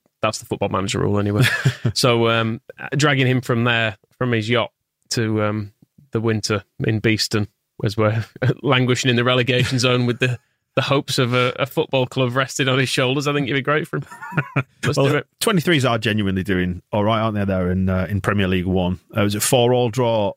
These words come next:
Speaker 2: with Blackburn?
Speaker 1: Throwing it away. Never mind doing well. Throwing away a lead in
Speaker 2: Young,
Speaker 1: this one.
Speaker 2: young Gelhardt, though, is still just being completely ridiculous.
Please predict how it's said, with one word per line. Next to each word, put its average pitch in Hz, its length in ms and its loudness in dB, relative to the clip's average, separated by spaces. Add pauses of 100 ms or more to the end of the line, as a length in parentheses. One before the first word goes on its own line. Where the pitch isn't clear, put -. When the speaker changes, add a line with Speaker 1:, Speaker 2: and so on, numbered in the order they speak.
(120)
Speaker 2:
with 107 540 -4
Blackburn? 95 540 -2 (500)
Speaker 1:
Throwing 127 360 2
it 113 120 0
away. 101 360 -2 (260)
Never 117 200 2
mind 113 220 0
doing 104 220 -2
well. 110 240 -2
Throwing 147 400 2
away 120 240 2
a 110 80 0
lead 107 320 -2 (180)
in 104 100 -2
Speaker 2:
Young, 113 100 2
Speaker 1:
this 101 100 -6
one. 107 100 2
Speaker 2:
young 117 140 2
Gelhardt, 104 460 0
though, 95 120 0
is 95 120 -2
still 98 400 -2 (100)
just - 240 -6
being 95 220 0
completely 92 400 -2
ridiculous. 90 680 -2